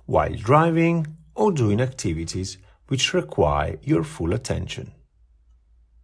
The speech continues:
And now, if you're ready, let's go.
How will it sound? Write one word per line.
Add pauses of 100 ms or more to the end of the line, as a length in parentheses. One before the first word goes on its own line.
(180)
And
now, (840)
if
you're
ready, (960)
let's
go.